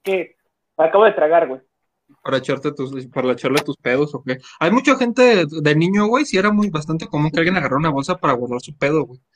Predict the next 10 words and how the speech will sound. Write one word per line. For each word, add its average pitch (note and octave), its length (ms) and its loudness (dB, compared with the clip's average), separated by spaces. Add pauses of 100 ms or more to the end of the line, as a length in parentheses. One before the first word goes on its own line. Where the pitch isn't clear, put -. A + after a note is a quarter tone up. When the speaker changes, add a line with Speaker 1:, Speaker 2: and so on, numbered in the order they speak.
(720)
Speaker 1:
<laughs> - 1500 -8
No G4+ 100 4 (100)
mames, A4 320 0 (140)
güey, - 260 -4 (160)
no. - 240 0 (1040)
Speaker 2:
Sí, G3 240 2
güey, A#3 300 6
¿nunca E3+ 260 0
lo A#3+ 100 2
hiciste? A#3 380 -2